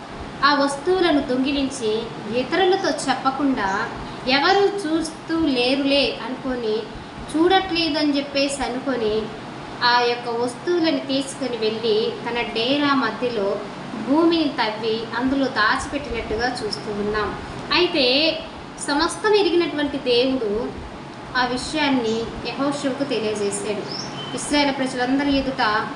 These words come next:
తెలియపరిచాడు. అయితే ప్రియులారా, దాని వలన ఆకాను తెచ్చుకున్నటువంటి శాపం ఏంటి అంటే,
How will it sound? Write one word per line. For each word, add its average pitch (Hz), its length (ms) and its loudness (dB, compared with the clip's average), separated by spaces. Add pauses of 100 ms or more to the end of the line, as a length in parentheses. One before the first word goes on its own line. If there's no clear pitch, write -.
తెలియపరిచాడు. 233 920 -4 (260)
అయితే 370 260 4
ప్రియులారా, 294 800 4 (140)
దాని 349 280 4
వలన 339 320 4 (580)
ఆకాను 349 460 4
తెచ్చుకున్నటువంటి 277 760 -6
శాపం 269 520 -2
ఏంటి 240 360 -4
అంటే, 226 440 -2